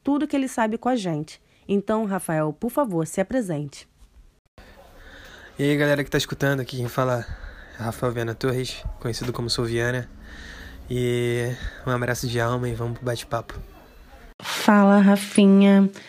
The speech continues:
Speaker 1: Me conta, como é que foi pra você começar a acreditar naquilo que você faz?
Speaker 2: Quando eu comecei a acreditar no que eu fazia, é, acho que foi em dois mil e quinze,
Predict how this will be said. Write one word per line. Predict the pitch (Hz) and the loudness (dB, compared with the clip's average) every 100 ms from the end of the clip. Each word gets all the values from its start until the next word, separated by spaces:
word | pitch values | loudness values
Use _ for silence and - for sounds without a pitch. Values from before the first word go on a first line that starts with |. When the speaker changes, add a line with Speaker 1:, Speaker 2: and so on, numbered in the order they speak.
| - - - | -20 -10 2
Speaker 1:
Me | 214 | 4
conta, | 208 - 202 190 190 190 190 180 175 170 - | 4 4 6 8 6 6 4 6 4 0 0
como | 214 196 | 4 6
é | 269 | 4
que | 339 | 2
foi | - 233 | 4 4
pra | 220 - 208 | 4 4 4
você | 196 208 202 - 208 196 180 - _ - - _ _ _ | 6 4 4 4 6 6 4 -4 _ -20 -20 _ _ _
começar | 214 208 208 208 208 | 4 8 6 6 6
a | 202 | 6
acreditar | 202 208 185 - - 190 | 6 6 6 2 4 6
naquilo | 202 202 202 202 202 | 8 6 6 6 6
que | 202 | 4
você | 196 208 202 - 208 196 190 185 175 - | 4 4 4 4 6 8 8 6 2 -4
faz? | - - 170 160 160 151 - - - _ _ _ _ - | -2 4 6 8 6 4 -2 -6 -10 _ _ _ _ -14
Speaker 2:
Quando | - 139 | 0 2
eu | 147 | 4
comecei | 139 120 120 | 2 2 0
a | |
acreditar | 120 113 107 123 | 2 0 0 -2
no | 113 | -2
que | |
eu | 104 | -4
fazia, | 113 104 113 117 - - - - - - - - - | -2 0 2 2 -2 -10 -20 -20 -20 -20 -20 -20 -8
é, | 107 104 104 98 101 | -4 -2 0 -2 -2
acho | - | -6
que | - | 0
foi | |
em | 117 | 2
dois | 107 | 4
mil | 113 | 2
e | |
quinze, | - 113 127 | 2 4 4